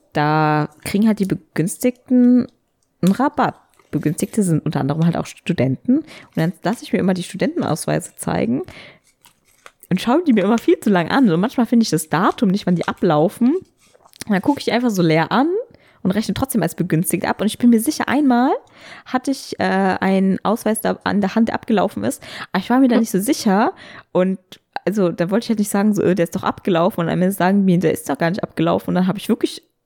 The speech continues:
Unrecht. Und dann habe ich einfach trotzdem abgetippt. <laughs> Aber ich verstehe nicht, warum bei uns das so deutlich dasteht. So, egal.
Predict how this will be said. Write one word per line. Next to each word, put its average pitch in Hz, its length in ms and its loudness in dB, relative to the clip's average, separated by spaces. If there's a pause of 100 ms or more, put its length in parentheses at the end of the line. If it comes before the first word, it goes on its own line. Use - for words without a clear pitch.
Unrecht. 170 540 -2 (540)
Und 165 120 -2
dann 190 80 2
habe 196 80 2
ich - 100 -6
einfach 180 160 -4
trotzdem - 320 -8
abgetippt. - 500 -8 (800)
<laughs> 233 100 -2 (1080)
Aber 185 260 0 (400)
ich 214 80 -4
verstehe 226 280 -2
nicht, 311 140 -2
warum 220 220 2
bei 220 120 0
uns - 240 -2
das 220 140 0
so 196 60 0
deutlich 180 460 0
dasteht. 147 560 0
So, 147 320 2 (600)
egal. 147 440 0